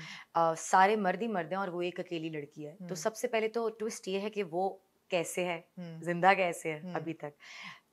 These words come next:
Speaker 1: कोई ना कोई तो उसके पीछे वजह होगी।
Speaker 2: हम्म।
Speaker 1: वजह ये है कि उसका भाई उससे बहुत प्यार करता है।
Speaker 2: हम्म।
Speaker 1: उसके भाई की एक ही कमजोरी है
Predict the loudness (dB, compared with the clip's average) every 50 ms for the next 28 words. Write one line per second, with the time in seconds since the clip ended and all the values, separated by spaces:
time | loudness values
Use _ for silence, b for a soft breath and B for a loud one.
0 | -4 0 0 2 2 2 2 2 2 2 0 -2 -2 -6 -6 -4 -2 -2 0 0
1 | 2 2 2 0 0 -6 -10 -12 -16 -18 _ -14 -12 -10 -10 -12 -12 -14 -4 2
2 | 2 6 10 12 12 12 12 10 6 2 2 4 4 4 4 4 2 0 2 2
3 | 0 0 0 2 4 8 8 8 8 6 2 -2 -4 -4 -4 -4 -6 -8 -8 -6
4 | -6 -6 -6 -8 -10 -14 -16 _ -14 -16 -14 -12 -14 -12 -12 -14 -14 B B B
5 | -4 -4 -2 0 -2 -2 -2 2 4 6 6 6 6 0 -4 -8 -8 -4 -4 -4
6 | -4 -4 -4 -6 -6 -4 -4 -4 -6 -6 -8 -8 -8 -8 -10 -10 -10 -12 -14 -14